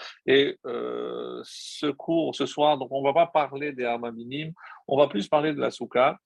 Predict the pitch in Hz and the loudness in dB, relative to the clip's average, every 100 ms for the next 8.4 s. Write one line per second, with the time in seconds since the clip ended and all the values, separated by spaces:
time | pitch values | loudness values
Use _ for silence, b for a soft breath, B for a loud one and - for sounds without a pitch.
0 | _ _ _ 123 127 143 165 - - 165 | _ _ _ -10 -2 0 0 -4 -2 -2
1 | 156 135 123 127 127 175 156 127 123 - | 0 -4 -2 -4 -4 -4 -4 -4 -4 0
2 | 120 113 113 110 110 - 120 127 135 123 | 2 2 2 2 0 -2 -2 2 2 0
3 | 131 127 113 - 151 120 117 131 160 127 | -4 -4 -4 -2 0 2 2 4 4 2
4 | 120 131 B B B - 131 139 175 175 | -4 -6 B B B 0 2 4 4 2
5 | 160 131 127 165 156 - 147 156 170 - | -2 -6 -4 -2 -2 -4 -4 -4 -4 -6
6 | 135 143 139 - 143 - 120 120 123 131 | -4 -4 -4 0 0 -2 -2 2 4 4
7 | 127 123 156 151 127 123 110 143 - 131 | 4 2 2 2 2 -2 0 -2 -2 -8
8 | - 139 120 - | -8 -10 -10 -16